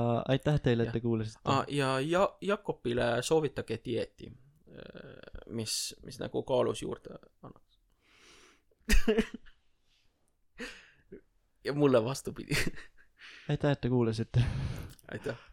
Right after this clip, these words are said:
Speaker 1: Ma just hakkasin mõtlema selle peale, et nagu me peaks hakkama üksteisele jagama enda dieete, et
Speaker 2: Jaa,
Speaker 1: ma hakkan,
Speaker 2: jaa, jaa.
Speaker 1: ma hakkan sööma seda, mida sina sööd,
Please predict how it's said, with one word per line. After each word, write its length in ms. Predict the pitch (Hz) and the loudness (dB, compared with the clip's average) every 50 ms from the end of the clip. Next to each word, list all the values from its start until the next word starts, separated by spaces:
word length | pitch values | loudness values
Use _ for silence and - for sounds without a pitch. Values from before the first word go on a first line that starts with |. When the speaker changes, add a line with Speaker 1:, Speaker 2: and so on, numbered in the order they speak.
| - - - - - - - - - - 90 - - - - - _ _ | -20 -20 -20 -20 -20 -20 -20 -20 -20 -18 -20 -18 -18 -20 -20 -20 _ _
Speaker 1:
Ma 180 | - 170 127 151 | -2 2 4 4
just 100 | 175 - | 4 4
hakkasin 300 | - - - - - 117 | 0 -2 -2 -4 -2 -2
mõtlema 240 | 120 - - - 113 | -2 -2 -4 -6 -6
selle 240 | 110 - 113 110 107 | -4 -2 -2 -2 -2
peale, 300 | 104 107 107 104 104 104 | -2 -2 -2 -2 -2 -4
et 220 | - _ _ - - _ _ _ _ _ _ _ _ _ _ _ _ _ _ _ _ _ _ _ _ _ _ _ _ _ _ _ - | -6 _ _ -20 -20 _ _ _ _ _ _ _ _ _ _ _ _ _ _ _ _ _ _ _ _ _ _ _ _ _ _ _ -6
nagu 420 | - 117 113 110 110 110 110 107 107 104 107 107 104 107 - - _ _ _ _ _ _ _ _ _ _ _ _ _ _ _ - - | -2 0 2 2 2 2 2 2 2 2 2 0 -2 -4 -10 -18 _ _ _ _ _ _ _ _ _ _ _ _ _ _ _ 0 2
me 100 | 123 120 | 4 6
peaks 300 | 131 139 143 - - - | 8 6 6 6 2 0
hakkama 360 | 135 - - 123 120 120 110 - | 0 0 0 2 4 4 2 2
üksteisele 720 | - 131 139 - - - - 110 113 110 110 110 107 110 | 0 -4 -4 -4 -6 -2 0 2 2 2 2 0 0 0
jagama 360 | 110 110 - 113 107 107 107 107 | 0 0 2 2 4 6 6 6
enda 220 | 107 107 - 117 - | 6 4 4 0 0
dieete, 480 | - 117 110 107 107 - - 110 107 | 2 4 4 4 4 4 4 2 2
et 180 | - _ - - _ - | 2 _ -18 -20 _ -16
Speaker 2:
Jaa, 200 | - - 147 147 | -6 0 2 6
Speaker 1:
ma 60 | 139 131 | 6 6
hakkan, 160 | 135 131 131 | 6 6 6
Speaker 2:
jaa, 80 | 120 123 | 6 4
jaa. 140 | 120 - 139 | 4 2 2
Speaker 1:
ma 80 | 135 131 | 2 2
hakkan 240 | - - 127 123 | 4 4 2 6
sööma 240 | - 139 131 123 117 | 6 6 8 8 6
seda, 220 | - 139 120 127 120 | 4 6 6 8 8
mida 220 | 117 113 - 110 110 | 8 8 6 6 4
sina 300 | - - 135 127 113 107 | 4 4 4 6 6 6
sööd, 480 | 104 - - 117 107 107 107 104 - | 4 4 6 6 8 8 6 4 0